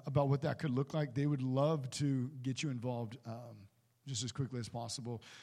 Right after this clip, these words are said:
So I just wanna thank you for coming. So I'm just gonna close in prayer. And then by all means, uh, feel free to, uh, spend as much time here as you'd like. Uh, we'll turn off the lights eventually, but, uh, you can always get out through the doors. Let me pray. Father, we,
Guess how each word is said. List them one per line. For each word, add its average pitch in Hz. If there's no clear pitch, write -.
So 190
I -
just 190
wanna 226
thank 170
you 196
for 156
coming. 185
So 151
I'm 170
just 190
gonna 233
close 185
in 165
prayer. 185
And 160
then 160
by 156
all 180
means, 180
uh, 156
feel 180
free 175
to, 160
uh, 151
spend 170
as 139
much 170
time 160
here 180
as 135
you'd 135
like. 180
Uh, 135
we'll 139
turn 160
off 147
the 147
lights 151
eventually, 151
but, 127
uh, 123
you 139
can 147
always 135
get 127
out 127
through 127
the 120
doors. 113
Let 143
me 139
pray. 127
Father, 147
we, 139